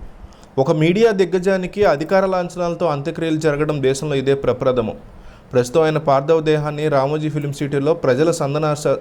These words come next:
సందర్శనార్థం ఉంచారు. రామోజీరావు మరణం పట్ల ముఖ్యమంత్రి యనుమల రేవంత్ రెడ్డి తీవ్ర దిగ్భ్రాంతి వ్యక్తం చేశారు. ఆయన మరణం తెలుగు పత్రికా, మీడియా, వ్యాపార రంగాలకి తీరని లోటని ముఖ్యమంత్రి అన్నారు.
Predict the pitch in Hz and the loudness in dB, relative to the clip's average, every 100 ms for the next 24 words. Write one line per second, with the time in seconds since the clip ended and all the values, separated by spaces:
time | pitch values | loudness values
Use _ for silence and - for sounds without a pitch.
0 | - - 123 139 139 147 139 131 127 120 | -6 -8 -2 0 0 0 0 0 -4 -4
1 | 117 101 - - - - - - - - | -4 -4 -6 -20 -20 -20 -20 -20 -16 -6
2 | - 139 147 147 147 139 135 147 139 139 | -2 0 0 0 -2 -2 -2 -2 -2 -2
3 | 143 135 160 - - - 123 120 185 190 | 2 2 0 -6 -20 -10 -6 0 2 2
4 | 180 175 143 156 175 160 127 131 165 170 | 0 0 0 0 4 4 4 2 0 0
5 | 160 147 156 156 147 151 170 139 127 143 | -2 0 -2 -2 0 2 2 0 0 -2
6 | 151 143 131 131 117 104 107 101 - - | -2 -2 -4 -4 -6 -6 -4 -6 -8 -20
7 | - - - 113 143 170 160 165 208 202 | -20 -20 -10 -2 0 2 2 2 0 0
8 | 170 180 196 190 254 175 185 175 156 165 | 0 0 0 0 -2 -2 0 0 0 0
9 | 180 170 147 143 143 170 165 165 160 156 | 2 4 2 -2 0 0 0 0 0 0
10 | 151 147 156 160 147 143 151 151 147 135 | -4 -2 0 0 0 -2 -2 -4 -4 -6
11 | 151 139 127 120 104 98 92 - - | -6 -6 -4 -4 -4 -6 -8 -16 -20